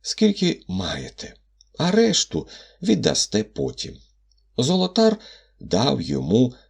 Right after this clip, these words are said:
триста талерів, а сто лишився винний. Хлопець вернувся додому і каже батькові: "Тату,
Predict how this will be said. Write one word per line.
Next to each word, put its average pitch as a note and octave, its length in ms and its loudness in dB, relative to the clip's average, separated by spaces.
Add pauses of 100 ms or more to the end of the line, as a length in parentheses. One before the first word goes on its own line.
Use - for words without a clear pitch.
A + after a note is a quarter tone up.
(140)
триста E2+ 560 0
талерів, A#2+ 800 -6 (240)
а E2+ 140 -4
сто - 440 6 (420)
лишився A2 600 2
винний. D2+ 640 -2 (560)
Хлопець A3 520 2
вернувся F#2 600 2
додому G2 560 0 (520)
і - 100 0
каже C#2 440 -4
батькові: C#2 640 -8 (540)
"Тату, - 420 -4